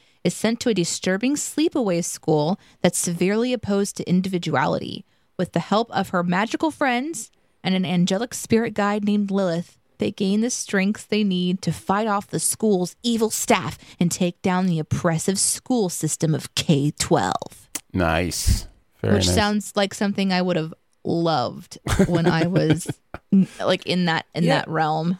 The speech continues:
Speaker 1: Uh, it
Speaker 3: She's
Speaker 1: has
Speaker 3: just
Speaker 1: seventy-seven reviews on I M D B with a four point three out of five so far.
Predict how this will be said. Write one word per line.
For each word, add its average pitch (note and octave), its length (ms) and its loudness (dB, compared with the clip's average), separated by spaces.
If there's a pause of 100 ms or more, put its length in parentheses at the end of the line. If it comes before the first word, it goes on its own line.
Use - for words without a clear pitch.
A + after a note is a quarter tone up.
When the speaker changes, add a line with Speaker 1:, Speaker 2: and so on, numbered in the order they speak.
(140)
Speaker 1:
Uh, G3+ 120 4
it G3+ 60 2
Speaker 3:
She's A#3 100 4
Speaker 1:
has A3+ 100 2
Speaker 3:
just D4+ 100 0
Speaker 1:
seventy-seven C4 640 0
reviews G#3 500 0
on F#3+ 140 0
I F3+ 180 0
M G3+ 200 4
D F#3 160 -2
B F3+ 540 2
with F3 420 0
a E3+ 100 0
four F#3 240 -2
point - 280 -4
three F3+ 140 0
out D#3+ 100 0
of E3 60 -4
five D#3 400 -2
so - 180 0
far. - 280 -2